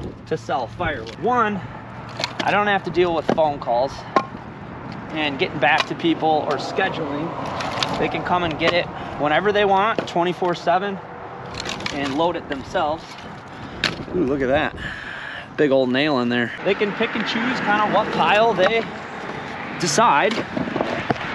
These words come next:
Oh, they're all gonna be slightly different. If they know their wood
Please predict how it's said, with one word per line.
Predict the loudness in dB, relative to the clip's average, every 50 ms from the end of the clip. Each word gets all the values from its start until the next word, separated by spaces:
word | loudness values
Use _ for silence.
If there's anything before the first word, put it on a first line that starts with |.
| -4 -4 -4 -4 -4 -4 -2 2 2
Oh, | 2 2 2 -4 -8 -8 -8 -8 -8 -6 -6 -6 -6 -4 0
they're | 0 2 4
all | 6 6 6 4
gonna | 2 0 -2
be | -2 -4
slightly | -4 0 2 4 4 4 4 0 0
different. | 2 2 2 4 4 2 2 0 0 0
If | 0 0 4
they | 6 6 6 6
know | 6 6 6 6 8 8 6 4 4
their | 2 2 0 2
wood | 2 2 4 4 4 4 2